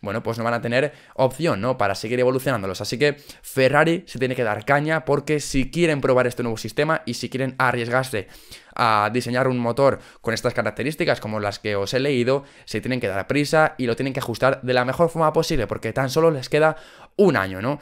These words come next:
Les queda un mes entero para estar a full, después en temporada estar un poquito más liado con el resto de cosas, y a partir del dos mil veintidós que se olviden, porque hasta el dos mil veinticinco se supone que no va a haber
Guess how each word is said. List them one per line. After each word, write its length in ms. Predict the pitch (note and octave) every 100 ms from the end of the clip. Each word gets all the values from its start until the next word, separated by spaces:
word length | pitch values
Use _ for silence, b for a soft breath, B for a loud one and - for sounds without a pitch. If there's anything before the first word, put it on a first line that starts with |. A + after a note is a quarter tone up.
| B
Les 180 | B B2
queda 200 | D3 C#3+
un 120 | C#3
mes 280 | C#3 E3+ F3+
entero 340 | C#3+ C#3 C#3+ C3
para 180 | C3
estar 200 | B2+ C3
a 80 | A#2+
full, 300 | - E3+ G3 -
después 380 | A2+ A2 B2+ B2
en 120 | A#2
temporada 340 | A2+ G#2 C3
estar 160 | A2 A2+
un 80 | A2
poquito 260 | A2 A#2
más 140 | A2+ A2+
liado 160 | A#2+
con 100 | G#2+
el 80 | G#2
resto 200 | G#2+ -
de 120 | C3
cosas, 380 | B2 B2+ B2+ C3 B B B
y 60 |
a 100 | A#2+
partir 220 | B2+ C3+
del 100 | D3
dos 120 | A#2 B2+
mil 100 | C3+
veintidós 400 | C3 A#2+ C3+ -
que 240 | - A2+
se 140 | -
olviden, 380 | A#2+ C3 C3+ F#2+
porque 200 | F2 G2
hasta 120 | F#2
el 60 | G#2
dos 140 | G#2+
mil 120 | C3+ C#3+
veinticinco 640 | B2 G#2 C3 C3 D3+ D3 B B B B
se 120 | D#3
supone 440 | C#3+ A#2 B2 B2+ -
que 160 | B2
no 200 | A#2+ C#3
va 180 | C3 A2+
a 40 |
haber 280 | G#2+ A#2 B2